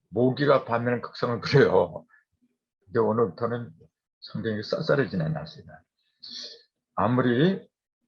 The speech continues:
<clears throat> 그, 그 뭐야, 그 <clears throat> 세상이 변한다고 해도 이 날씨는 변하질 않거든요. 조금 변한다고 해도 그 근본은 변하질 않는 거거든요. 그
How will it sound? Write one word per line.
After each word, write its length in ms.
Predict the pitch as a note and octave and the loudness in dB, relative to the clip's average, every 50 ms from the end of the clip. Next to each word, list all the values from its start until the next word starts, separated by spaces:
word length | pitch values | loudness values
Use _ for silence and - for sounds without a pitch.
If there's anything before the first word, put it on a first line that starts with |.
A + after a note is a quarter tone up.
| _ _ - - | _ _ 0 0
<clears throat> 440 | - - - - - - - - | 2 2 0 -6 -8 -12 -18 -16
그, 400 | - - G2 F#2 F2+ F2+ F2 - - _ _ _ _ _ _ _ _ _ _ _ _ _ _ _ _ _ - - _ _ _ _ _ _ | -8 -6 -4 -2 -2 -4 -6 -10 -14 _ _ _ _ _ _ _ _ _ _ _ _ _ _ _ _ _ -20 -20 _ _ _ _ _ _
그 100 | - - | -10 -10
뭐야, 360 | F#2+ E2+ G2 F#2+ F2+ F2+ F#2+ E2+ | -8 -6 -6 -4 -2 -2 -2 -2
그 220 | F2+ F2+ - - | -2 -4 -4 -2
<clears throat> 400 | - - C2 B1+ - G#2+ G#2 - _ _ _ _ _ _ _ _ | 0 2 2 2 0 -4 -10 -14 _ _ _ _ _ _ _ _
세상이 480 | - - A2+ A2 - B2 A2+ A#2 A#2+ - | -4 -2 -2 -2 0 -2 -2 -2 -2 -4
변한다고 600 | - G#2+ G#2 G#2+ G#2+ G#2+ F#2 G2 G2 F2+ F2+ F2+ | 0 0 2 2 2 0 0 -2 -2 0 0 -2
해도 460 | F2+ D#2+ E2+ G#2+ A#2 F#2 D#2+ - - F2+ | -2 -2 -2 -2 -2 -2 -2 -6 -10 -12
이 200 | F#2 F#2 F#2 F2 | -10 -8 -6 -6
날씨는 800 | - - - - - - - B2+ G#2+ G2 G2+ A#2+ A#2 F2+ E2 E2 D#2+ _ _ _ - - _ _ _ _ _ _ _ _ _ _ _ _ _ _ _ _ _ _ _ _ _ - | -6 -4 -4 -6 -4 -2 -2 0 0 0 0 0 -2 -4 -4 -6 -10 _ _ _ -20 -20 _ _ _ _ _ _ _ _ _ _ _ _ _ _ _ _ _ _ _ _ _ -8
변하질 340 | - F3 G2+ G#2+ - B2+ - | -6 -4 -4 -4 -4 -4 -6
않거든요. 580 | - - - - F#3+ - D3+ D#3 - - - - - _ _ _ - - _ _ _ _ _ _ _ _ _ _ _ - - _ _ - | -6 -8 -8 -8 -4 -2 -2 -2 -4 -6 -14 -20 -20 _ _ _ -20 -20 _ _ _ _ _ _ _ _ _ _ _ -20 -20 _ _ -6
조금 300 | - - - - C3 A#2 | -6 -4 -2 -2 -2 0
변한다고 540 | - A2+ G#2+ A2 A2+ B2 B2 C#3 C3 B2+ A2 | 2 2 4 4 4 4 4 4 4 4 4
해도 240 | E2+ D#2+ E2 G#2 G2+ | 2 2 0 -2 -2
그 160 | - A2 - | -2 -6 -6
근본은 440 | - - G#2 F#2+ E2+ A2 G#2+ A2 G#2 | -6 -8 -6 -2 0 0 0 0 -4
변하질 400 | - - E2 F2 F#2+ F#2 A#2 - | -8 -10 -6 -6 -6 -4 -4 -6
않는 280 | - D#2+ E2 F#2 G2+ A2 | -6 -6 -8 -8 -6 -4
거거든요. 320 | - - - - - - - - _ _ _ _ _ _ _ _ _ _ _ _ _ - | -4 -4 -6 -8 -14 -18 -20 -20 _ _ _ _ _ _ _ _ _ _ _ _ _ -6
그 220 | A2+ G#2 F2 - | -4 -4 -4 -6